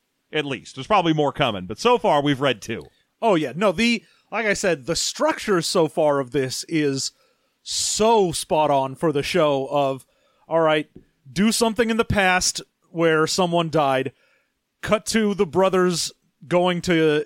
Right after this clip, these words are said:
Speaker 2: investigate it or finding out about it,
Speaker 1: Mm-hmm.
Speaker 2: cut to someone <laughs> else die,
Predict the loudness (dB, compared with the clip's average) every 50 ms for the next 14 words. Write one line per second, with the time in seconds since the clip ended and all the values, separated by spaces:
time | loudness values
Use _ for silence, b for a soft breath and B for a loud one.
0 | -4 -6 -6 -2 0 0 0 0 -2 -4 -4 -2 -2 -2 -2 -2 -2 0 0 0
1 | 0 0 0 0 0 0 0 0 2 2 2 0 0 0 0 0 0 -2 -6 _
2 | _ -14 -10 -10 -10 -10 -10 -6 -4 -2 -2 0 0 -2 -2 0 0 0 0 0
3 | -2 0 0 0 0 0 -2 -4 -2 0 2 2 2 2 0